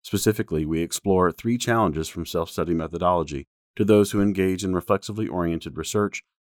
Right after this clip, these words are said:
by using vignettes authored by Cecile, who is relatively new to self-study,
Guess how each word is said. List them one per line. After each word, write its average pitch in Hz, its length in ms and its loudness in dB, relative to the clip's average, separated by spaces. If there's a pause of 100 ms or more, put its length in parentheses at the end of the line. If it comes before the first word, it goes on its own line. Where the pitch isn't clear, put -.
by 98 80 4
using 101 340 4
vignettes 95 520 2 (120)
authored 95 300 2
by 87 100 0
Cecile, 82 640 -4
who 87 100 -4
is 85 140 -2
relatively 95 420 2
new 110 220 2
to 113 80 -4
self-study, 76 640 -2